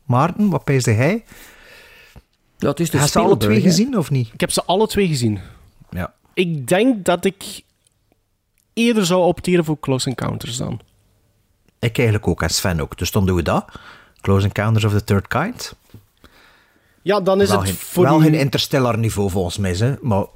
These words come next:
Speaker 1: we zullen zien, hè. Pas op, ja. Misschien wel.
Speaker 3: Dan
Speaker 1: Maar
Speaker 3: wordt het misschien voor mijn keuzes moeilijker of net makkelijker, want er zou een overlap kunnen zijn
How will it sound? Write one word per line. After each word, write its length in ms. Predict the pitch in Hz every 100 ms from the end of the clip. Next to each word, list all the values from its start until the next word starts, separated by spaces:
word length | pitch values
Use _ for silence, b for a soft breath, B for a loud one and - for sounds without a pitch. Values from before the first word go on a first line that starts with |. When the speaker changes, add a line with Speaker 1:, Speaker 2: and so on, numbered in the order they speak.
| - -
Speaker 1:
we 120 | 113
zullen 260 | 104 95
zien, 200 | 85 90
hè. 120 | 87 151 b b _
Pas 180 | - 113
op, 180 | 117 -
ja. 140 | 139 -
Misschien 300 | 147 190 160
wel. 240 | 107 175 -
Speaker 3:
Dan 180 | 175 190
Speaker 1:
Maar 80 | 196
Speaker 3:
wordt 220 | 208 208
het 180 | 185 170
misschien 360 | 180 - 196
voor 220 | 151 156
mijn 480 | 156 165 190 214 214
keuzes 540 | - 208 185 165 - -
moeilijker 500 | 143 135 196 220 -
of 120 | 165 143
net 220 | 143 -
makkelijker, 560 | 135 170 240 233 202
want 220 | 175 156 135
er 60 | 127
zou 300 | 123 185 165
een 100 | 156
overlap 600 | 190 202 151 131 123 -
kunnen 240 | 147 135 117
zijn 260 | 131 131